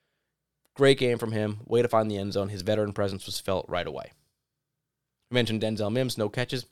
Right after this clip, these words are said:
It's fine. The offense was good. We didn't need him in this game. We have three really good wide receivers, and those first three guys, no problem. Braxton Berrios, not involved in the passing game, but he was involved in that running game with two rushes for fifteen yards.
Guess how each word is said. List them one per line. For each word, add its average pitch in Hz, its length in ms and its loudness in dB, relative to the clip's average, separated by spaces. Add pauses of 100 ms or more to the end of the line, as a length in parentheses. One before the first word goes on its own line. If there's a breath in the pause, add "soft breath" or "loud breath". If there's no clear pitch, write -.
(200)
It's - 80 -10
fine. 98 240 0 (160)
The 117 120 4
offense 107 220 0
was 101 80 -8
good. 147 320 2 (300 soft breath)
We 104 80 -8
didn't 101 160 -2
need 127 120 2
him 139 80 2
in 143 60 -2
this 139 140 -4
game. 139 260 -2 (220 soft breath)
We 101 100 -4
have 95 120 -4
three 113 260 -4
really 110 200 2
good 104 140 0
wide 101 180 2
receivers, 101 360 -4
and 95 100 -6
those 90 100 -6
first 123 280 0
three 120 160 -4
guys, 117 380 2 (420)
no 107 160 -4
problem. 71 340 -2 (540)
Braxton 113 320 0
Berrios, 127 460 4 (300)
not 131 200 2
involved 120 240 4
in 110 60 -4
the 104 60 -2
passing 117 340 2
game, 127 240 -2 (260 soft breath)
but 107 100 -6
he 110 40 0
was 101 180 0
involved 104 240 2
in 107 60 -6
that 104 140 0
running 101 200 0
game 107 160 -4
with 98 100 -6
two 113 180 -4
rushes 104 300 -2
for - 140 -10
fifteen 98 420 -6
yards. 85 380 -6